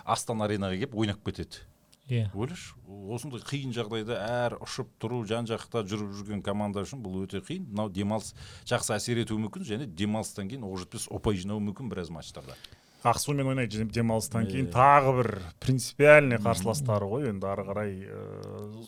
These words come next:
Speaker 3: жалпы Мақтарал және Оқжетпес арасындағы соңғы ойын Қазақстан біріншілігіндегі
Speaker 1: Мгм.
Speaker 3: чемпиондық ойын болатын сияқты.
Speaker 1: Әрине, әрине.
Speaker 2: Иә.
Speaker 1: Соған
Speaker 3: Екеуі
Speaker 1: таласатын
Speaker 3: де.
Speaker 1: сияқты. Оған дейін Мақтарал енді ол жерден қашып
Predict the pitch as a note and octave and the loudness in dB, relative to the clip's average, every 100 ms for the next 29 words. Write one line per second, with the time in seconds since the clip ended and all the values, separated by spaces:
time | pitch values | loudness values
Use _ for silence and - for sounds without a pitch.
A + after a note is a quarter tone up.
0 | - A2 G#2 - A#2 - A2+ G#2 C#3 - | -6 -2 -2 -2 -4 -4 -2 4 4 6
1 | C3+ D3+ D3 C#3 C3 C3+ B2+ C#3+ C#3+ B2 | 10 10 10 6 2 2 2 0 0 2
2 | B2+ A#2 A#2 A2 - C3 B2 A2+ A2 D3 | 0 0 -2 -2 -2 -2 0 0 -2 -4
3 | G#2+ C#3 B2 - A2 G#2 G#2 - G2+ F#2 | -4 -2 -2 -2 -4 -4 -6 -8 -10 -10
4 | F2+ F2+ F#2 D2 D#2+ - - C#3+ C3+ C#3 | -12 -8 -8 -6 -10 -10 0 2 4 2
5 | B2+ B2+ A#2+ A#2+ G#2+ A#2 G#2 G2+ G#2+ G#2 | 4 4 4 2 2 -4 -6 -6 -4 -2
6 | G2 G2 F2 D#2+ C3 A#2+ A2 C#2+ - - | -2 -4 -2 -2 0 0 0 -6 -16 -8
7 | G#2+ G2 B2 A#2 B2+ B2 A#2 G#2+ F#2+ A2 | -6 -2 -2 0 2 2 2 0 -2 0
8 | C3+ C3 B2 B2 A#2 A#2 C3 A#2 A2 G#2+ | 2 4 2 -2 -2 -2 0 0 0 -2
9 | F#2+ - - - A2+ G#2+ G#2+ G2+ - A2+ | -2 -4 -14 -6 -2 -2 -2 -2 -2 -2